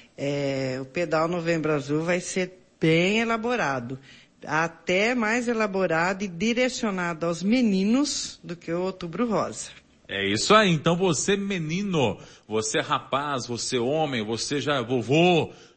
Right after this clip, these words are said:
Speaker 2: tá convidado pra esse pedal que acontece já nesse final de semana, é isso, Vânia?
Speaker 1: Exatamente. No próximo domingo, dia vinte e seis, esse pedal vai acontecer. A saída tá programado às seis e quarenta e cinco, porque sempre tem um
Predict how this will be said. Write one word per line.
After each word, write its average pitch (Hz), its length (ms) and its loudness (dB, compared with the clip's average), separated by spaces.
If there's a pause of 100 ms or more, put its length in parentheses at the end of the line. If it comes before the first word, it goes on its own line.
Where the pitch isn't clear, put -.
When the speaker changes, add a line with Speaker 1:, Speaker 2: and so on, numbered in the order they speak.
(100)
Speaker 2:
tá 135 160 0
convidado 160 480 -6
pra 147 160 -4
esse 147 160 -6
pedal 120 540 -2
que 143 80 -6
acontece 127 520 -8
já 151 140 -6
nesse 247 120 -8
final 349 120 -8
de 339 60 -10
semana, 196 260 -4
é 208 60 -4
isso, - 120 -6
Vânia? 90 180 -10 (300)
Speaker 1:
Exatamente. 165 720 -4
No 156 80 -8
próximo 165 460 -4
domingo, 156 460 -6
dia 151 180 -4
vinte 147 240 -6
e - 40 -16
seis, 190 600 -4 (400)
esse - 220 -10
pedal 147 720 -2
vai 143 180 -4
acontecer. 151 840 -4 (420)
A 147 400 -2
saída 170 840 0 (280)
tá 135 120 -4
programado 151 840 0
às 131 120 -4
seis 175 360 -2
e - 40 -12
quarenta 151 400 -2
e - 40 -8
cinco, 294 480 0
porque - 260 -6
sempre 233 380 -2
tem 185 140 -4
um 156 240 -2